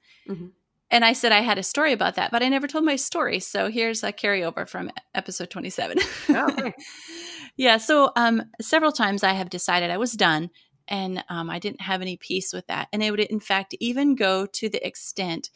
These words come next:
Speaker 2: that we'd all gather around to sit at the table, get ready to give thanks for the meal. And I'd look around and I'd say, "Wait, wait."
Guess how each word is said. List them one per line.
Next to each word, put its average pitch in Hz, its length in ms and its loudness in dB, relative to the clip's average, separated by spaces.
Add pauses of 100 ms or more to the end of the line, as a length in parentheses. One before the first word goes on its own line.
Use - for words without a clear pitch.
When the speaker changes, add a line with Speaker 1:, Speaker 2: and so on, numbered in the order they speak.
(300)
Speaker 2:
that 185 320 0
we'd 208 200 -2
all 196 180 0
gather 226 340 2
around 180 280 -2
to - 60 -8
sit 202 160 -4
at 208 100 -8
the 214 60 -14
table, 180 340 -4
get - 180 -8
ready 180 200 -4
to - 180 -12 (100)
give 175 240 -8
thanks - 420 -6
for 196 120 -8
the 196 120 -8
meal. 185 340 -4 (380)
And 202 80 0
I'd 202 160 0
look 226 160 -2
around 226 360 0
and 190 100 -4
I'd 185 140 -6
say, 196 140 -6
"Wait, 226 300 2
wait." 226 260 -2